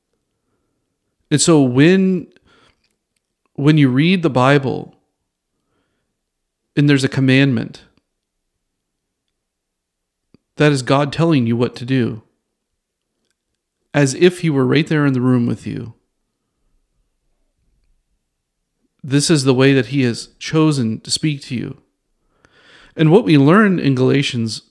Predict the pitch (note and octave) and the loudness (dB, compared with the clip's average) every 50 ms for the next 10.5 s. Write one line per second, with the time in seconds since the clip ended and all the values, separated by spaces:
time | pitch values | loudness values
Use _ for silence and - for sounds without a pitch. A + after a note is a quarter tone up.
0 | _ _ _ _ _ _ _ - C#3 A#2+ B2+ C#3+ D#3 D#3+ C3+ A#2+ A#2 A#2 A2 A2 | _ _ _ _ _ _ _ -12 -6 -2 0 2 2 2 2 2 0 -2 -6 -8
1 | A2+ - A#2+ B2 - - D3 D3 D3+ - - C3+ A#2+ B2 A2+ A#2 A2+ - - - | -8 -8 -8 -8 -4 -2 -2 0 0 0 -2 -2 -2 -4 -4 -4 -6 -8 -4 -2
2 | C3 D#3+ F#3 F3 C#3 B2 A#2+ A#2+ B2 B2 A#2+ - C#3 B2+ B2 - - - _ _ | 0 2 2 2 2 0 -2 -2 -4 -4 -2 0 0 0 0 -2 -6 -14 _ _
3 | _ _ _ _ _ _ _ _ _ _ _ _ _ _ _ _ _ _ _ _ | _ _ _ _ _ _ _ _ _ _ _ _ _ _ _ _ _ _ _ _
4 | _ _ _ - - C#3 A#2+ C#3 C#3+ F3 G#3 G3+ F3+ E3+ D3+ - C#3+ C3+ - - | _ _ _ -6 -4 -2 0 2 2 2 2 2 2 0 0 0 -2 -2 -2 -4
5 | - - - E3+ F3 F#3 F#3+ G3 G3+ G#3 G3+ - - - - - - - - - | -6 -2 0 2 4 4 4 4 4 2 0 -2 -4 -8 -6 -8 -8 -8 -4 -2
6 | F3+ F#3+ A3 G#3+ F3 B2 A2+ - C3 C#3 - - - - - D3 C3+ B2+ A#2+ C3 | 0 2 2 2 0 0 -2 -4 -6 -10 -14 -16 -10 -4 -2 0 0 0 2 4
7 | C#3+ D3+ D#3 D3+ C3+ A2 A#2+ A#2+ B2+ C3+ C#3 A#2+ A2 - - - - C3+ B2+ - | 4 4 4 4 2 2 2 2 2 2 0 -2 -4 -8 -8 -6 -4 -4 -4 -2
8 | - - E3+ E3+ F3 F3 - E3+ E3+ E3 D3+ D3 C3+ - - - F#3 F#3 G3 F#3+ | 0 2 2 2 2 0 0 0 0 0 0 -2 -2 -2 -2 -2 -2 -2 -2 -4
9 | - - F3+ F3+ F3 D#3+ - - C3 B2+ C3+ D3 E3 F3 E3+ D3+ - - B2 - | -4 -4 -2 -2 -2 -2 -4 -6 -4 -2 0 2 2 2 0 0 -2 -4 -6 -2
10 | - D3+ D3+ E3 F3 F3 D#3 B2 A#2 A#2 | 0 2 4 4 4 2 0 -2 -6 -8